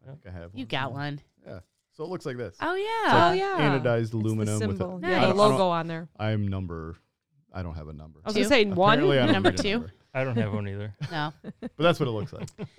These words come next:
Speaker 3: Um,
Speaker 4: Oh, that's neat. It's blue.
Speaker 3: So, hey, I know, I'm gonna say, "Have you guys seen?" I know you've seen,
Speaker 4: <laughs>
Speaker 3: but what do you think of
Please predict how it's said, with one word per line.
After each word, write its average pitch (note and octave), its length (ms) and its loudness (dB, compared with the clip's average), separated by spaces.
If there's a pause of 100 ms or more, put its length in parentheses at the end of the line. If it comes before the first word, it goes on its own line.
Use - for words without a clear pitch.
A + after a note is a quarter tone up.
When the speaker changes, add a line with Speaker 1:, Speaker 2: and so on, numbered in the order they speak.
(520)
Speaker 3:
Um, C4 280 8
Speaker 4:
Oh, C4+ 320 2
that's - 180 -8
neat. B3+ 80 -6
It's F3 120 -10
blue. G3+ 280 -6 (320)
Speaker 3:
So, B3+ 720 4
hey, A3 320 -4
I A#3 140 0
know, G#3+ 440 -4
I'm G3 220 -8
gonna F3 140 -6
say, D#3 220 -8
"Have D#3 220 -8
you D3 100 -8
guys C#3 220 -6
seen?" C3+ 320 -8
I E3+ 140 -8
know E3 180 -6
you've D3 280 -10
seen, A2 440 -10 (240)
Speaker 4:
<laughs> - 240 0
Speaker 3:
but - 240 4
what - 140 6
do G3 140 -2
you E3+ 100 -6
think E3+ 420 -4
of C3+ 380 -2